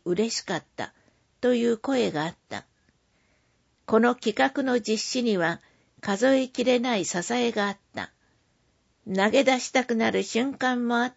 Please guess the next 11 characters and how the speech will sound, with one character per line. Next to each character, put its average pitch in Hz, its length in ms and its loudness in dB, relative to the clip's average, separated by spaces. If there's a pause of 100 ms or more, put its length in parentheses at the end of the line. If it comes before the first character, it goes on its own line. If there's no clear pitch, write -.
た 185 140 -2
が、 175 220 -4 (400)
そ - 200 0
の 285 140 2
度 254 320 0
に 226 260 0 (260)
仲 202 340 0
間 226 140 0
や 180 280 -2 (140)
家 277 140 -2
族 269 240 -2